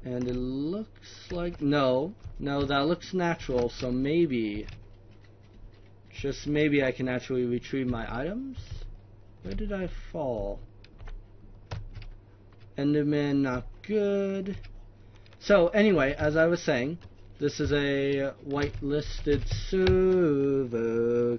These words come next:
Creeper, please do not interrupt my conversation with these nice people watching this video.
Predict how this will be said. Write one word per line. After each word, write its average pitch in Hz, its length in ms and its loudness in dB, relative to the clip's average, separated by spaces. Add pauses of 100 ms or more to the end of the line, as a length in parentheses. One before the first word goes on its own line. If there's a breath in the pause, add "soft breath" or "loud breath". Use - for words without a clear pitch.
Creeper, 143 460 0
please 131 380 -4
do 127 100 -4
not 120 240 -4
interrupt 117 400 -10
my 113 100 -10
conversation 185 840 -2 (720 loud breath)
with 175 240 2
these 170 280 2
nice 147 360 2
people 127 380 0
watching 123 400 0
this 120 180 -4
video. 110 380 -2